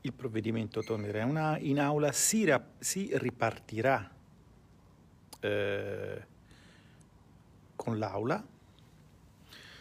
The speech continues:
<clears throat> Ci saranno le dichiarazioni di voto, dieci minuti per gruppo, quindi si va sui settanta minuti,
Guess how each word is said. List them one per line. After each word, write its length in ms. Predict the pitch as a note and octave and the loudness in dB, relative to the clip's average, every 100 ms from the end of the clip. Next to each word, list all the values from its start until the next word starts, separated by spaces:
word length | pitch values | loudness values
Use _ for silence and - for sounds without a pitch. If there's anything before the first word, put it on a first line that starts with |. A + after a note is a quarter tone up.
| - - - | -20 -20 -12
<clears throat> 1800 | G3+ G#3+ A3 - - - - - - G3 G#3+ - F3 D#3+ C#3+ A2 - - - - - - - - - - - - - - - - - - | -6 -4 -4 -6 -16 -20 -20 -8 0 2 2 2 2 4 4 0 -6 -16 -20 -20 -20 -20 -20 -20 -20 -20 -20 -20 -20 -16 -8 -8 -8 -16
Ci 140 | - | -6
saranno 300 | A#2 A#2+ A2+ | 2 2 2
le 60 | G#2+ | 0
dichiarazioni 540 | G#2 - A#2 - C3+ | -4 -4 -6 -2 -2
di 80 | A#2 | 0
voto, 300 | B2 A#2 A2+ | 0 0 0
dieci 360 | G#2 A#2+ G#2+ A#2 | 0 0 0 -2
minuti 340 | A2 A#2 A2+ | -2 -2 -2
per 180 | G#2 G#2 | -2 -2
gruppo, 380 | A2 A#2 A2+ G#2 | -4 -6 -4 -4
quindi 260 | A2 G#2 | -4 -6
si 120 | F#2+ G#2 | -6 -4
va 120 | G#2+ | -4
sui 200 | - A2 | -4 -8
settanta 560 | - - A2+ G#2+ G#2+ | -10 -6 -4 -4 -4
minuti, 440 | C3+ E3 D3 D3+ | -2 -2 -2 -4